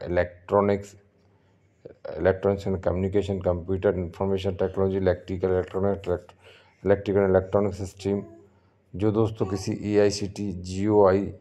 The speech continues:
से अप्रूव होना चाहिए after फर्स्ट अप्रैल दो हज़ार बीस, ये सारी चीज़ें बता दी गई हैं।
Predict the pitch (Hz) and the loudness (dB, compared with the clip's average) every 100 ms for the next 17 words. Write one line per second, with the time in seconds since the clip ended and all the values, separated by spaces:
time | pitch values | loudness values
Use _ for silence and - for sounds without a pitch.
0 | _ - 98 95 - 104 98 98 98 - | _ -6 -2 -2 0 2 2 2 0 -2
1 | 95 98 98 - _ _ 92 98 - 101 | -4 -4 -6 -16 _ _ 2 2 2 2
2 | 95 - - - 107 107 - - - - | 0 -4 -16 0 0 0 -8 -20 -20 -20
3 | _ _ _ _ - 98 95 107 92 95 | _ _ _ _ -2 -2 2 2 4 4
4 | 95 101 90 101 98 - - - 92 92 | 6 4 2 -6 -6 -12 -16 -8 -4 0
5 | 92 92 95 95 92 95 95 95 98 95 | 0 0 0 2 2 4 2 2 2 2
6 | 101 | 0